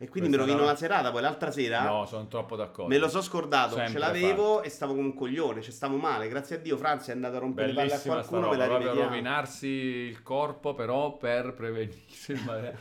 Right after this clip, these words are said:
Speaker 1: <laughs>
Speaker 2: Sono troppo
Speaker 1: No, non
Speaker 2: d'accordo.
Speaker 1: me la prendo preventiva, la
Speaker 2: Sì.
Speaker 1: voglio portare.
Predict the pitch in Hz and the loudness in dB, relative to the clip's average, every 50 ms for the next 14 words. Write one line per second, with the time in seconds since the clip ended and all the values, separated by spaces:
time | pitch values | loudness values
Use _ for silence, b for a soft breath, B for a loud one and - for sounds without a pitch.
0 | - - - - - 131 131 127 139 156 151 143 156 170 170 143 135 143 156 147 | -16 -20 -20 -12 -6 -6 -4 -2 2 4 6 6 8 8 8 8 8 8 8 10
1 | 151 151 156 156 147 135 135 139 156 156 139 131 127 120 110 117 113 110 113 110 | 10 10 10 8 6 4 4 2 4 4 4 4 2 2 0 -2 -2 -4 -4 -6
2 | 110 - 113 107 107 113 107 104 127 123 127 123 123 117 117 117 - - - 131 | -8 -6 -4 -2 -2 0 0 0 0 0 0 0 -2 -4 -6 -8 -10 -8 -6 -4
3 | 127 123 107 107 107 104 104 95 | -4 -4 -4 -6 -6 -8 -8 -10